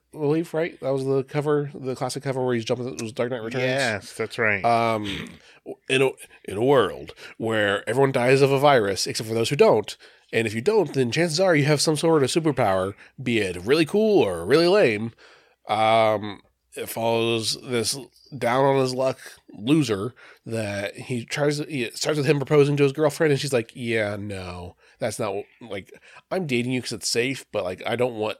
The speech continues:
Speaker 1: I told you, I don't want anything more than this. Like, this isn't a forever deal. Like, this is a good enough for now."
Speaker 2: Hmm.
Speaker 1: And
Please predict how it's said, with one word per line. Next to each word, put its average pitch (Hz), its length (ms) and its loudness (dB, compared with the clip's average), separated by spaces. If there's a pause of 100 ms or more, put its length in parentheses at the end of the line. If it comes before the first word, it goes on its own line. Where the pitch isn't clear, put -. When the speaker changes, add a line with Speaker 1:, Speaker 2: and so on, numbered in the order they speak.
Speaker 1:
I 123 100 0
told 139 360 -2
you, 90 200 -10
I 104 120 -2
don't 113 160 -2
want 107 100 -6
anything 98 340 -8
more 104 240 -6
than 82 140 -16
this. 73 300 -10
Like, 82 260 -16 (540)
this 123 180 -4
isn't 131 180 -4
a 110 60 -4
forever 107 500 -2
deal. 90 220 -10
Like, 90 140 -8
this 107 160 -6
is 104 80 -8
a 104 40 -6
good 104 140 -4
enough 101 200 -8
for 92 120 -10
now." 80 320 -12 (180)
Speaker 2:
Hmm. 113 80 -20 (400)
Speaker 1:
And 104 720 -2